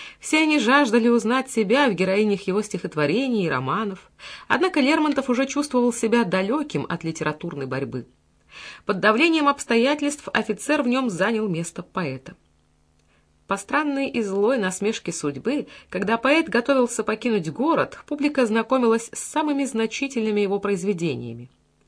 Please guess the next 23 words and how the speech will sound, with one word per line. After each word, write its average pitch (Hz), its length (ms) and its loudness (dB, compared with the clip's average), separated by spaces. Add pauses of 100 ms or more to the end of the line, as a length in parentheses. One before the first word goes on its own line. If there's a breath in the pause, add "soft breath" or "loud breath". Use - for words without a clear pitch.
(420 loud breath)
Поэмы 202 340 4
Мцири 202 540 -2 (480 loud breath)
была 196 500 2
завершена 208 720 0
в 170 140 -2
августе 196 480 -2
тысяча 196 380 -6
восемьсот 180 380 -6
тридцать 170 280 -6
девятого 160 480 -2
года. 151 400 -2 (500)
Третьего 262 380 2
мая 262 280 4
тысяча 240 420 -2
восемьсот 226 440 0
сорокового 214 540 2
года 156 280 2
в 143 100 -6
библиотеках 220 600 0
появился 240 420 2
герой 196 280 2
нашего 220 380 0
времени, 180 520 -2